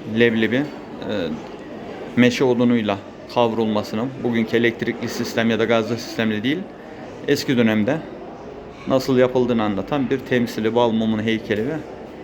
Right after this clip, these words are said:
güzel ocak temsili yapılmış. Bu bölümde ise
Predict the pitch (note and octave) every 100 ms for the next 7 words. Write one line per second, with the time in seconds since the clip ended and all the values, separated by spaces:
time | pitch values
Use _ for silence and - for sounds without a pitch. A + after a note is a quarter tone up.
0 | - - - - - C3+ A2+ C3 E3+ -
1 | - - - - - - - - - -
2 | - - - - - - - - - C#3
3 | B2 B2 - - A#2 A2+ A#2 C#3 A2+ A#2
4 | G#2 C#3+ - - - - - - - -
5 | F4+ - - - - - - - - -
6 | E3+ D#3+ D#3+ D#3+ D#3 - C3